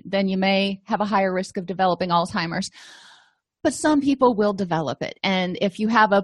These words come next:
patient that has a family member, a blood relative that has developed Alzheimer's, it's good for them to educate themselves about the best things that they can do to prevent Alzheimer's. Some of them, of course,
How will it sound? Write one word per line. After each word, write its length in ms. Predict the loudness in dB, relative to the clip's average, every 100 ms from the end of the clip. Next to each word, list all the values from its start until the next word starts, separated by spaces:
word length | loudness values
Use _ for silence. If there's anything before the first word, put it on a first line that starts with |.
| -2 -4
patient 440 | -2 -2 -2 0
that 260 | 4 4 2
has 280 | -2 0 -2
a 60 |
family 360 | -2 -2 0 0
member, 480 | 0 2 2 0 -2 -8
a 60 |
blood 260 | 0 0 2
relative 640 | 2 0 -2 -2 -2 -2
that 140 | -2
has 420 | -2 -4 -12 -20 _ _ _ -10
developed 520 | -2 2 4 2 -2 _ _ _ 0
Alzheimer's, 680 | 2 2 2 -2 -2 -4 -6 -14 -8
it's 140 | -6 -4
good 220 | -4 -4
for 100 | -2
them 140 | 0 0
to 220 | 0 0
educate 500 | 0 -2 -2 -2 -2
themselves 500 | -6 0 2 2 2
about 220 | 0 0
the 80 | 2
best 440 | 2 2 -2 -20 -20 _ _ _
things 280 | -4 -2 -2
that 180 | -6 -2
they 160 | 0 0
can 180 | -2
do 220 | -4 -4 -6
to 180 | -10
prevent 840 | -12 -6 -4 0 0 0 -2 -10 -16 _ _ _
Alzheimer's. 560 | 0 2 -2 -6 -6 -2
Some 220 | 0 2
of 100 | 2
them, 320 | 0 0 -2 -8 -20 _ -10
of 140 | -8
course, 360 | -2 0 0